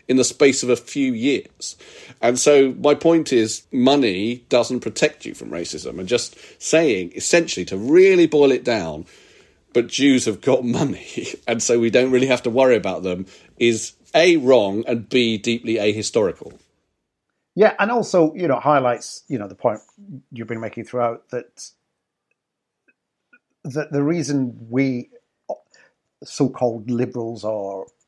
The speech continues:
Speaker 2: progressives or, or on the left have this very visceral reaction towards prejudice is because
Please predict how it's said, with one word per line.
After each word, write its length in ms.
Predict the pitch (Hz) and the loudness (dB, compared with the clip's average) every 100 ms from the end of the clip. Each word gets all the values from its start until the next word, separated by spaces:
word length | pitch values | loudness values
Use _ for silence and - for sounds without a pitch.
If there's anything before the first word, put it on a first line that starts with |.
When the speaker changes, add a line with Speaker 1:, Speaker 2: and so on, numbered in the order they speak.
| _ | _
Speaker 2:
progressives 600 | - 107 120 113 123 104 | -14 -6 -6 -4 -8 -8
or, 100 | 110 | -6
or 380 | 110 110 113 113 | -6 -6 -8 -8
on 80 | 110 | -8
the 60 | |
left 240 | 107 110 - _ _ _ | -8 -10 -10 _ _ _
have 400 | - - 127 117 | -8 -2 -2 -2
this 580 | 123 110 - - - - _ _ 170 - | -4 -4 -8 -16 -16 -18 _ _ -20 0
very 180 | 151 110 | 2 2
visceral 340 | 143 - 120 | -4 -4 -6
reaction 440 | 107 143 - - | -4 -4 -4 -10
towards 300 | - 113 110 | -12 -12 -12
prejudice 480 | - 104 98 110 113 | -12 -16 -16 -18 -16
is 80 | 143 | -14
because 520 | - 139 151 127 - | -12 -2 -2 -2 -8